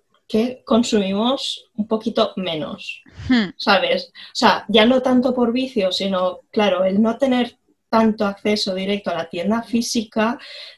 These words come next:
Speaker 1: te hace como replantearte un poquito más tus compras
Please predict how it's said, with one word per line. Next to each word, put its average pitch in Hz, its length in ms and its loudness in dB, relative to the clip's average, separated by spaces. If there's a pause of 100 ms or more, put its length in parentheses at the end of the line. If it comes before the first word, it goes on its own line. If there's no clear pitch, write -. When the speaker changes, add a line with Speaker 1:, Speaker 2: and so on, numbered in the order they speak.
Speaker 1:
te 214 80 0
hace 196 240 -4
como 220 360 0
replantearte 196 840 -4
un 220 80 4
poquito 214 400 0
más 202 240 -2
tus 190 220 -2
compras 202 800 -4